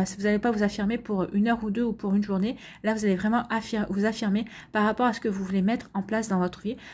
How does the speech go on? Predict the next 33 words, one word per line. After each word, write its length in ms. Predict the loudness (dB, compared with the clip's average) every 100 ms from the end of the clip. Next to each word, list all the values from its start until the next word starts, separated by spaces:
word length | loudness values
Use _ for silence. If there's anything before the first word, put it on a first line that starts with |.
| -4
par 120 | -2
rapport 260 | 2 2 0
peut-être 280 | -2 -2 -2
à 20 |
une 80 | -2
personne 300 | -2 -2 -4
que 100 | -2
vous 60 |
avez 120 | 0
rencontrée, 500 | 0 -2 -2 -4 -2
peut-être 280 | -4 -6 -6
que 80 | 0
d'autres 180 | 0 0
personnes 340 | -4 -4 -4 -2
vous 100 | -2
ont 60 |
dit : « 200 | -2 -2 -6 -14 -4
Ah 60 | 0
mais 120 | 4
non, 160 | 2
cette 160 | 0 -6
personne 300 | -6 0 0
ne 60 | 0
te 140 | 0
convient 400 | 0 2 2 2
pas, 280 | 0 0 0
on 120 | 0
te 100 | 0
voit 160 | -2 -2
pas 100 | 0
avec 160 | 0 0
cette 160 | -4
personne. » 260 | -6 -8